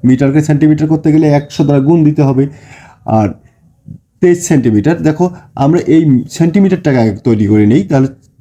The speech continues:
চার দ্বারা গুণ দিলে হচ্ছে চারশো সেন্টিমিটার আর তেইশ সেন্টিমিটার, তাহলে চারশো তেইশ সেন্টিমিটার আর হচ্ছে তিন মিলিমিটার। এবার সেন্টিমিটারকে আমরা মিলিমিটারে প্রকাশ করব।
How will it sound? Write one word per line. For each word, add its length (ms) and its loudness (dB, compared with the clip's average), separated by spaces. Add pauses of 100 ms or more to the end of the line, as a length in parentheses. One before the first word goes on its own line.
(340)
চার 220 2
দ্বারা 160 2
গুণ 240 2
দিলে 180 2
হচ্ছে 240 -2
চারশো 400 -2
সেন্টিমিটার 560 0 (100)
আর 220 0 (580)
তেইশ 220 0
সেন্টিমিটার, 360 0
তাহলে 200 0
চারশো 340 -4
তেইশ 200 0
সেন্টিমিটার 600 0
আর 160 0
হচ্ছে 200 -4
তিন 240 0
মিলিমিটার। 420 0 (120)
এবার 220 0
সেন্টিমিটারকে 760 0
আমরা 160 4
মিলিমিটারে 520 2
প্রকাশ 220 -6
করব। 320 -10